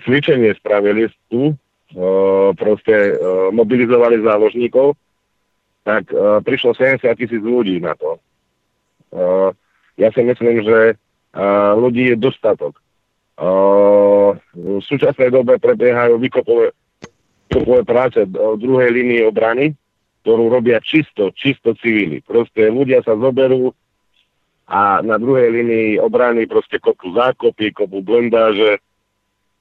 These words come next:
A, no a aby som sa dostal v podstate odpovede na tvoju otázku, áno, ustojíme ju. Aj keby na, aj keby prišiel jednoducho mohutný, mo-, mohutná ofenzíva, ustojíme ju, pretože,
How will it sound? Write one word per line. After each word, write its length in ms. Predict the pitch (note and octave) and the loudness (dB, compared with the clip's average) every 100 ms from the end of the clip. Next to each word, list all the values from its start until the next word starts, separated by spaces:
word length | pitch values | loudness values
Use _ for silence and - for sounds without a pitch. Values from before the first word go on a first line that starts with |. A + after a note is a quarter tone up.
| _ | _
A, 480 | - G2 G#2 G#2+ G#2 - _ - | -4 0 0 2 -2 -4 _ -8
no 120 | G#2+ | -4
a 80 | A2+ | -2
aby 160 | A#2 A#2+ | -2 -4
som 160 | A#2+ | -2
sa 80 | B2 | -2
dostal 400 | B2 B2+ B2 B2 | -2 -2 0 -2
v 800 | _ _ _ _ _ _ _ A#2+ | _ _ _ _ _ _ _ -8
podstate 400 | A#2+ A#2+ A2 A2+ - _ | -2 -2 0 -2 -4 _
odpovede 480 | - G#2+ A2 A2+ A2 | -6 -6 0 0 2
na 80 | G#2+ | 0
tvoju 160 | G#2+ A2 | 0 2
otázku, 360 | G#2+ G#2+ G2 G#2+ _ _ _ - | 0 -2 -4 -6 _ _ _ -4
áno, 400 | A2 A2+ G#2 A#2 | -2 0 2 0
ustojíme 480 | - A#2+ A#2+ G#2+ | 0 0 2 2
ju. 160 | F#2+ F#2 F2+ F#2+ | 0 0 -2 -2
Aj 140 | G2+ | -2
keby 220 | B2 G#2 A2+ | -2 -4 -2
na, 240 | A#2+ D2 D2 | -2 -2 -4
aj 80 | G#2 | -4
keby 240 | A#2 G#2+ | -4 -4
prišiel 560 | - A2+ C3+ - A#2+ A2+ | -4 -2 -2 -2 -2 0
jednoducho 400 | A2 G#2+ G#2+ G#2 | -2 -4 -4 -2
mohutný, 640 | A2 B2+ C#3 - A#2+ A#2 | 0 0 -2 -2 -2 -2
mo-, 240 | A#2 C3+ | 0 0
mohutná 400 | B2 B2+ B2+ - | 0 0 -2 0
ofenzíva, 560 | A2+ A#2 B2 A#2+ A2+ A2 | 0 0 -2 -2 0 0
ustojíme 560 | G#2 - A2 G#2 G2+ F#2+ | 0 -2 0 0 0 -4
ju, 60 | |
pretože, 340 | F2 A2 A#2 | -2 0 2